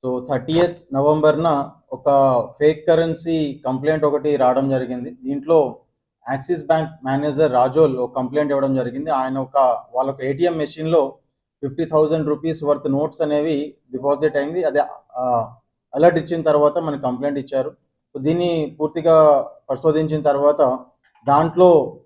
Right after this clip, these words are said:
ఈ పాస్టర్ కొల్లా వీర వెంకట సత్యనారాయణ ఎవరైతే ఉన్నారో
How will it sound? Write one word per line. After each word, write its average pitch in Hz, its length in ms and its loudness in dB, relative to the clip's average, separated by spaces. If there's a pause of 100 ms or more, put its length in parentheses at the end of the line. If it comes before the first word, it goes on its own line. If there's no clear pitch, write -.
(320)
ఈ 139 360 -4
పాస్టర్ 147 520 2
కొల్లా 156 380 8
వీర 151 240 4
వెంకట 151 300 0
సత్యనారాయణ 151 520 -2
ఎవరైతే 143 280 -2
ఉన్నారో 139 360 -2